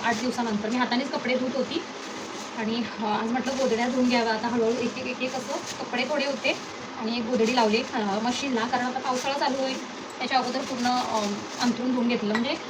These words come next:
बेडशीट वगैरे किंवा, अ, छोट्या ज्या, अ,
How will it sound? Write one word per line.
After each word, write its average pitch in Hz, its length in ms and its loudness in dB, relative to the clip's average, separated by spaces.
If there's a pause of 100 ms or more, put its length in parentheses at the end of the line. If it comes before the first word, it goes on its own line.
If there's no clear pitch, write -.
(200)
बेडशीट 269 300 2
वगैरे 294 300 2
किंवा, 277 240 0
अ, 233 400 2
छोट्या 247 220 2
ज्या, 262 160 6 (320)
अ, 202 240 0